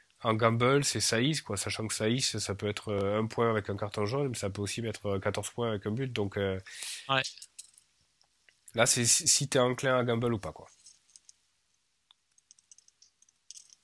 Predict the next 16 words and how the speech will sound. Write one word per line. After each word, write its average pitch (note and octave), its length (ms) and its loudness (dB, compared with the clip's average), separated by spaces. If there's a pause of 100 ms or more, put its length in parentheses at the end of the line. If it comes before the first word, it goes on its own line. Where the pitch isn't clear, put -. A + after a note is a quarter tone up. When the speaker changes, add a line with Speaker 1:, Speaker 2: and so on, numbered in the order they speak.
(1200)
Speaker 2:
Ouais, C3 220 4 (200)
euh, C3 220 -6
bah B2+ 200 -2
là, C#3+ 100 -2
pour D3 160 -14
le C3 80 -12
coup, - 160 -16
je C3+ 100 -10
guetterais, B2+ 480 -4
euh, A2+ 380 -6 (160)
un B2 140 -20 (120)
peu B2+ 60 -20
les, A2 420 -8 (1300)
les A2 400 0
infos A2 300 -2
d'avant-match. A2 580 0